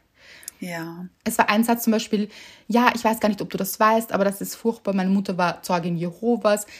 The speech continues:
Speaker 2: Ein anderer Satz war, „Jetzt sind die Handwerker schon wieder nicht gekommen.“ Dann kam, „Du hast mir jetzt schon wieder nicht zugehört. Du hörst mir nicht richtig zu.“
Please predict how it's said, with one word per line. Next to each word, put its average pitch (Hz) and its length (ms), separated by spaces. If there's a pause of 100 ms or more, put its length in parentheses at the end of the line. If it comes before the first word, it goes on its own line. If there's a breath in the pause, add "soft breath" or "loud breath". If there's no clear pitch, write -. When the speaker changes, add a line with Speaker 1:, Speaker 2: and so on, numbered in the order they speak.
Speaker 2:
Ein - 200
anderer 208 300
Satz 196 340
war, 190 280 (680 loud breath)
„Jetzt 208 180
sind 226 160
die 226 80
Handwerker 214 440
schon 180 320
wieder 269 280
nicht 247 240
gekommen.“ 240 840 (460)
Dann 240 280
kam, 226 500 (460)
„Du 233 100
hast 262 220
mir 269 60
jetzt 254 120
schon 262 220
wieder 277 160
nicht 185 200
zugehört. 170 580
Du 208 120
hörst 233 220
mir 240 80
nicht 233 180
richtig 240 340
zu.“ 220 460